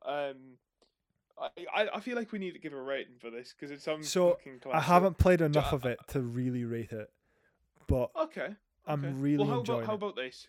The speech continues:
Speaker 1: How about this? First impressions rating, which means it can change.
Speaker 2: Uh,
Speaker 1: You
Speaker 2: I
Speaker 1: can
Speaker 2: would
Speaker 1: do
Speaker 2: give
Speaker 1: that.
Speaker 2: it,
Speaker 1: You can
Speaker 2: like,
Speaker 1: do that for us, Bruce.
Speaker 2: the gameplay, I would give, like, a six or a seven 'cause it is very simple. But I, I really like the writing. The writing definitely brings the game up to, like, a nine overall.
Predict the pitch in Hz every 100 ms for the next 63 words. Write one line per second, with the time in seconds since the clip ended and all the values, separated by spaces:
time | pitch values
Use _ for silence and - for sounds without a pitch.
0 | _ - 170 147 127 - - 170 165 165
1 | 147 139 - 120 113 110 120 _ - 135
2 | - 143 139 123 120 135 123 127 117 117
3 | - _ _ _ _ 170 170 165 156 165
4 | 180 180 131 180 156 143 139 127 143 190
5 | 143 - 131 - 127 117 - _ _ -
6 | 151 - 202 190 - 131 113 110 - _
7 | _ _ - 139 127 131 117 120 117 117
8 | 127 - - 113 - 113 110 107 117 117
9 | 110 113 110 117 113 117 131 - _ _
10 | 151 143 - - 143 131 135 139 131 127
11 | 120 - 117 113 107 107 110 113 120 117
12 | 120 107 120 110 123 107 120 110 110 113
13 | 113 110 101 117 110 - 107 107 104 104
14 | 95 101 101 107